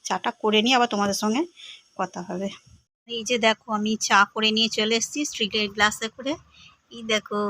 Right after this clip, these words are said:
আমি চা করে নিয়ে চলে এসেছি, আর এই যে বিস্কুটের কৌটো নিয়ে নিয়েছি।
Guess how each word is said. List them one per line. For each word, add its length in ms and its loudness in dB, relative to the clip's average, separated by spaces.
আমি 220 -8
চা 220 4
করে 220 -2
নিয়ে 180 0
চলে 180 -2
এসেছি, 200 -4
আর 120 2
এই 80 -2
যে 80 -2
বিস্কুটের 520 -4
কৌটো 240 -4
নিয়ে 180 -2
নিয়েছি। 500 -2